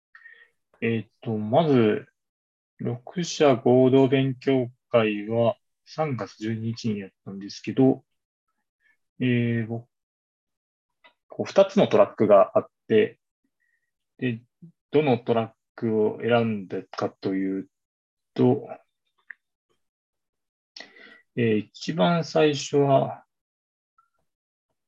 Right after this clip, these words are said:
えーっと、リ-、ラインさんのスタンプ明けおめライン、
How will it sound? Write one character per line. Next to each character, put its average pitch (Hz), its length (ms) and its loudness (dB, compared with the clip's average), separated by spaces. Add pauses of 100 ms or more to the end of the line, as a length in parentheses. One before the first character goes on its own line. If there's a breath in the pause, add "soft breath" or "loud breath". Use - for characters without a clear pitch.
え 120 880 -8
ー - 0 -
っ - 40 -20 (140)
と、 110 180 -4
リ-、 110 260 -6 (500)
ラ 123 160 2
イ 156 100 -2
ン 151 60 -4
さ 156 220 0
ん 151 120 -6
の 147 460 -4 (120)
ス - 120 -20
タ 147 140 2
ン 139 160 -4
プ 147 80 2
明 135 120 2
け 143 120 2
お 139 40 4
め 131 160 6
ラ 120 140 6
イ 90 40 -2
ン、 - 60 -12